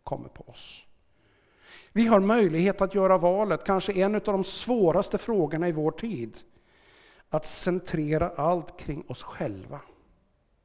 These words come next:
Eller att centrera allt kring Jesus och låta Jesus vara centrum i vårt liv. Det här är kanske den svåraste frågan i vår tid i västerlandet.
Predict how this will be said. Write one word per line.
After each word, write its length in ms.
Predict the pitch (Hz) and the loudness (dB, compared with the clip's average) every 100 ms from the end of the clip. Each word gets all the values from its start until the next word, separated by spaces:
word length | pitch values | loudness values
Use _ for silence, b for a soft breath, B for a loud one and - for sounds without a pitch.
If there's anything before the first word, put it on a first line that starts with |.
| _ _ _ _ _ _ _ _ | _ _ _ _ _ _ _ _
Eller 320 | - 123 127 123 | -10 -8 -6 -8
att 120 | 120 | -8
centrera 760 | 127 123 - 120 113 113 117 117 _ _ _ _ _ _ _ | -10 -10 -10 -10 -8 -10 -10 -14 _ _ _ _ _ _ _
allt 380 | - 101 113 - | -14 -14 -16 -20
kring 260 | - 107 | -16 -16
Jesus 580 | 113 - - - - - | -14 -16 -18 -20 -20 -18
och 60 | - | -18
låta 240 | - 120 | -18 -16
Jesus 480 | 110 123 - - - | -14 -14 -16 -16 -16
vara 80 | - | -14
centrum 480 | - 71 - - - | -14 -16 -18 -20 -20
i 40 | |
vårt 200 | 50 - | -20 -20
liv. 180 | - - _ _ _ _ b b b b b b b b b b b b b | -20 -20 _ _ _ _ b b b b b b b b b b b b b
Det 60 | - | -12
här 140 | 127 | -8
är 40 | 196 | -8
kanske 300 | 180 - 170 | -10 -10 -8
den 120 | 160 | -10
svåraste 640 | - 208 160 131 - - | -10 -12 -8 -8 -8 -14
frågan 440 | - 85 113 120 123 | -14 -12 -12 -12 -14
i 40 | |
vår 200 | 110 - | -12 -14
tid 440 | - 101 90 - - - _ _ _ _ | -12 -14 -14 -16 -20 -20 _ _ _ _
i 60 | - | -14
västerlandet. 960 | - - - 69 69 - _ - - | -14 -14 -16 -16 -20 -20 _ -20 -20